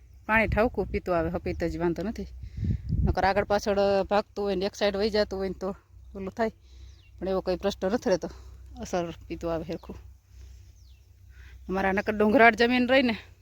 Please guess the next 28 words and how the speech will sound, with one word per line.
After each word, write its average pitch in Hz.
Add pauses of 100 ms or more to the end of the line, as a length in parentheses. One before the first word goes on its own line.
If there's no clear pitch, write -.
(960)
તે 196
એક 214
વાહુ 214
પીતું 220
જાય, 196
ઓલી 196
સાઈડ 190
વહી 202
જાય 190
ને 185
આ 185
સાઈડ 185
નારિયેળ 190
ને 190
એવું 190
વધારે 202
થાય. 202 (1200)
પણ 190
હવે 220
આ 226
ટ્રેક્ટરના 247
બાંધડા 247
થતા 247
એ 247
કંઈ 240 (520)
તકલીફ 226
નથી 254
થતી. -